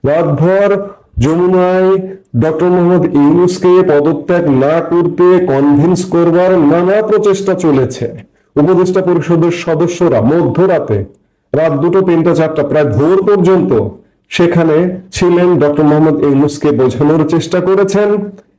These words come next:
এবং এমনকি কান্নাকাটি, এই যে ছাত্র সমন্বয়করা পর্যন্ত কান্নাকাটি করেছেন, হাতে পায়ে ধরেছেন যে, "আপনি চলে যাবেন না, আপনি চলে গেলে আমাদের মহা বিপদ।"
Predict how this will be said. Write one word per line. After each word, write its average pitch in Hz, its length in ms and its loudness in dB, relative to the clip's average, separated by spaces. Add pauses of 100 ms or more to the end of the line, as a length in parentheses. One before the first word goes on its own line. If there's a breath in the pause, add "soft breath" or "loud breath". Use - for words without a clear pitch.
এবং 175 600 0 (580)
এমনকি 175 380 0
কান্নাকাটি, 165 640 0 (520)
এই 143 100 2
যে 151 140 2
ছাত্র 165 600 -2
সমন্বয়করা 190 800 0
পর্যন্ত 156 420 0
কান্নাকাটি 151 680 0
করেছেন, 139 400 0
হাতে 196 320 -2
পায়ে 208 240 0
ধরেছেন 143 480 -2
যে, 143 100 2
"আপনি 147 280 0
চলে 139 240 2
যাবেন 131 240 2
না, 123 160 2
আপনি 135 240 0
চলে 131 280 2
গেলে 127 180 2
আমাদের 123 340 0
মহা 147 320 0
বিপদ।" 139 340 0